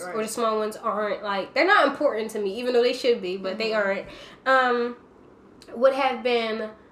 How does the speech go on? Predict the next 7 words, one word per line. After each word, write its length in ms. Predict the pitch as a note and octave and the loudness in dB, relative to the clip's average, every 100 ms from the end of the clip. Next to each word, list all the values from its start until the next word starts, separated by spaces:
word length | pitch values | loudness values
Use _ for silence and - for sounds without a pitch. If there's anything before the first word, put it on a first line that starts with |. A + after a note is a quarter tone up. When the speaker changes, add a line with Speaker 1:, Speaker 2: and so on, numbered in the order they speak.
| - | -20
Speaker 2:
starting 500 | - - B3+ C#4 C#4+ | -8 2 4 4 2
my 440 | C4 B3 A#3+ A#3 | 4 4 4 2
beauty 340 | A3+ A#3+ A#3+ A#3 | -2 -4 -4 -4
bar, 460 | G3 F#3+ F#3+ A#3 - - - - - - - - - | -2 -4 -4 -8 -14 -20 -20 -20 -20 -20 -20 -20 -20
starting 520 | - - A#3+ A#3 A#3 | -12 -2 2 2 2
my 760 | A#3 A3+ A3 G#3+ G#3+ G#3 G#3+ F#3+ G3 | 6 6 6 2 0 -2 -4 -8 -10
boutique 540 | A#3 A#3 - G3 F#3+ | -10 -10 -12 -12 -12